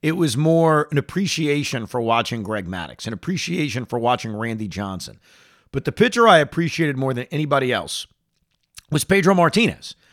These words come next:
And when the Montreal Expos decided to trade him, I remember begging my dad and begging W F A N as I listened from afar as a kid.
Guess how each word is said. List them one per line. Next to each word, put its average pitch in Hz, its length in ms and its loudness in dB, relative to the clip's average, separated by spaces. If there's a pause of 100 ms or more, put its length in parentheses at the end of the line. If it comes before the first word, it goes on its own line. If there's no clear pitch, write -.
(300)
And 139 200 2
when 143 120 4
the 135 80 0
Montreal 151 440 4
Expos 143 420 0
decided 123 440 -2
to 82 80 -12
trade 170 320 0
him, 123 300 -2
I 104 180 -2
remember 110 420 -4
begging 120 1000 -2 (600)
my 127 220 4
dad 120 640 2 (100)
and 127 220 -6
begging 160 540 2
W 143 600 0
F 139 220 0
A - 20 -2
N 131 160 -2
as 110 140 -4
I 113 80 -2
listened 117 560 -4 (360)
from 175 240 -2
afar 139 520 2
as 104 100 -4
a 117 80 -4
kid. 113 460 -4